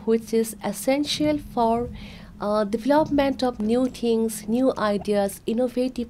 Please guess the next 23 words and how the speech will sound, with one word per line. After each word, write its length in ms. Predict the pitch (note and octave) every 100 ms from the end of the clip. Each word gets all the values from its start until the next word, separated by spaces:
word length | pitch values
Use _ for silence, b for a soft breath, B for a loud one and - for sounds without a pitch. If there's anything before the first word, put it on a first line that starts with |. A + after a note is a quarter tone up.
| -
ideas, 640 | F#3+ F3+ F3+ F3+ F#3 - B B B
to 120 | - A3+
make 340 | B3 C#4 -
a, 100 | C4 - -
uh, 200 | G3+ G#3
to 120 | A#3+
make 320 | B3 D#4 -
a 80 | C#4
process, 800 | - B3+ B3 - F3+ E3+ - - - -
whatever 420 | D#4 D#4 A3 F#3+ F#3+
it, 220 | F3+ F#3+
nation, 640 | G3+ G#3 - A3 G#3 G#3 -
an 220 | G3+ G3+ -
activity, 800 | G#3 G#3+ A3+ G#3+ F#3+ F#3+ F#3+ F#3+ B B -
successful 640 | A3 - A3 - - F3
one. 280 | E3 D#3+ - - B B B B B B -
So 160 | -
basically, 640 | F4+ D#4 D4+ F#4+ D4+ B3+ B3 -
creativity 760 | C4+ D4 E4+ D#4+ D4+ D4 D4 D4 A3+
essentially 720 | A3 - C#4+ D4 C#4 C4+ C4
relates 400 | A3+ A3+ A#3 -
to 160 | -
the 200 | A3 G#3+